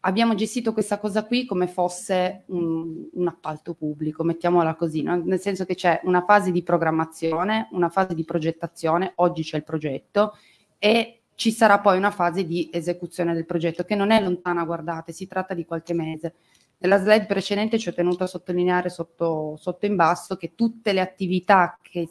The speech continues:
già svolgiamo e che facciamo e che portiamo avanti non è che si bloccano. È un percorso, come vi ha fatto vedere prima Oliviero, di crescita progressiva. Quindi vado avanti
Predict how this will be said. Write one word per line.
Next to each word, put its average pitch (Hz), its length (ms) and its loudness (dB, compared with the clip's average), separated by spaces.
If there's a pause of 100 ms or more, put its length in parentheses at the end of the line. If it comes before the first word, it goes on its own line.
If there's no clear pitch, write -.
(160)
già 196 360 4
svolgiamo 165 760 0
e - 140 -10
che 165 100 -14
facciamo 165 500 -6
e - 20 -10
che - 140 -18
portiamo 180 340 -6
avanti 170 300 -2
non 160 120 -2
è 175 80 0
che 175 80 -8
si 165 160 -10
bloccano. 156 560 -4 (460)
È 208 100 0
un 202 100 0
percorso, 190 520 0
come 170 180 0
vi 170 80 -2
ha 175 60 2
fatto 185 240 -4
vedere 175 340 2
prima 175 280 0
Oliviero, 180 680 -2 (200)
di - 140 -14
crescita 165 500 -2
progressiva. 151 800 -6 (880)
Quindi 190 240 4
vado 175 200 6
avanti 220 760 2